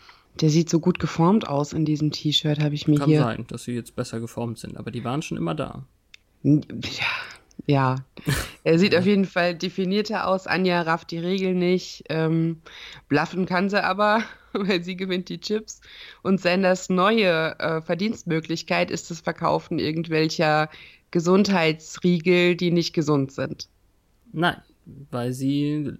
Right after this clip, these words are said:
Speaker 2: ähm, voll sind mit fettiger Gutheit oder so. Fatty Goodness.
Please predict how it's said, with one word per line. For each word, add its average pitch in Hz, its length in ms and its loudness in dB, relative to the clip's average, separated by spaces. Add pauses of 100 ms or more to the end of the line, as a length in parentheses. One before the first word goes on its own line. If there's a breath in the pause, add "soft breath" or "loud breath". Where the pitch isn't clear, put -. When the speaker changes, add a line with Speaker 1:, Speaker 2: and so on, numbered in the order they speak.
(160)
Speaker 2:
ähm, 131 480 -6
voll 156 280 -4
sind 156 460 -4
mit 143 200 -4
fettiger 143 640 -8 (600)
Gutheit 123 640 -8
oder 117 260 -6
so. 117 360 -4
Fatty 139 340 -8
Goodness. 131 680 -8